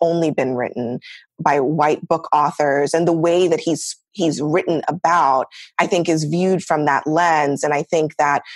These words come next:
if you ask a lot of people in politics who kind of know the history of the last thirty some years, they will say, you know, he probably doesn't get the credit that he deserves for creating the kind of the foundations of what we're seeing today.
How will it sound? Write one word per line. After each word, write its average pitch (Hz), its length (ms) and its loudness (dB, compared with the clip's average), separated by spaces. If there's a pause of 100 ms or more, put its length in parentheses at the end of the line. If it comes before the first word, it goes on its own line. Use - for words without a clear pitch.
(360)
if 196 160 0
you 247 120 2
ask 202 220 2
a 226 60 0
lot 196 140 2
of 185 60 -2
people 185 280 -2
in 156 120 0
politics 185 600 -2
who 165 280 0
kind 165 160 0
of 165 80 -2
know 156 680 0
the 165 80 2
history 165 280 -2
of 151 60 -2
the 151 60 0
last 143 320 0
thirty 156 400 0
some 147 320 -2
years, 180 540 0 (300)
they 185 100 4
will 180 140 2
say, 180 560 0 (280)
you 190 80 0
know, 170 420 2 (200)
he 226 240 0
probably 320 300 2
doesn't 262 260 0
get 208 160 0
the 170 80 -2
credit 170 380 0
that 160 80 0
he 180 160 -2
deserves 147 680 0 (320)
for 151 460 2
creating 175 720 2
the 147 540 0
kind 170 140 0
of 156 160 0 (800)
the 180 100 2
foundations 170 880 2
of 170 100 -2
what 175 140 0
we're 240 80 2
seeing 147 260 -2
today. 160 480 2